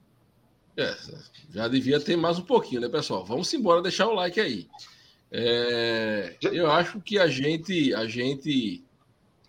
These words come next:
Speaker 1: pode, pode ir pro placar do jogo, né? E-, eu, eu, como disse,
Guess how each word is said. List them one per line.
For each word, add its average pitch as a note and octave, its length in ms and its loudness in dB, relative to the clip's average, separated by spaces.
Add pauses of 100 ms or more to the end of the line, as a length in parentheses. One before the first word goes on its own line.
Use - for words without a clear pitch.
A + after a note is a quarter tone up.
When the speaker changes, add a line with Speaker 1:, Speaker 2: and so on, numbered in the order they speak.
(520)
Speaker 1:
pode, C3+ 240 4
pode C#3+ 400 2
ir D3+ 60 -2
pro F3+ 100 0
placar F3 380 2
do F#3 100 -2
jogo, A2 340 -2
né? B2 160 -4 (560)
E-, D3+ 240 0
eu, D3+ 540 8 (460)
eu, C#3+ 420 6
como D3+ 340 0
disse, B2 460 -4